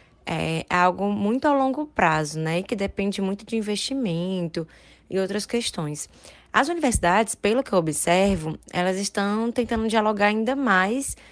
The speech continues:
com essa temática, é, formando jornalistas, né, pra enfrentar a desinformação, é, incluindo no, no, em componentes curriculares, questão como, questões como fact-checking,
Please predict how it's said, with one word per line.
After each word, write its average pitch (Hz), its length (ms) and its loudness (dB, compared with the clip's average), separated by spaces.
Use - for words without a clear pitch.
com - 80 -4
essa 180 160 -2
temática, 165 840 0
é, 156 260 0
formando 185 680 0
jornalistas, 170 800 0
né, 170 220 0
pra 190 200 2
enfrentar 190 480 -2
a 160 60 -2
desinformação, 165 1000 -2
é, 170 140 -2
incluindo 214 720 0
no, 208 200 0
no, 175 500 -2
em 180 80 -2
componentes 190 640 0
curriculares, 175 800 0
questão 170 340 -6
como, 170 500 0
questões 175 340 -2
como 175 180 -4
fact-checking, 180 1200 0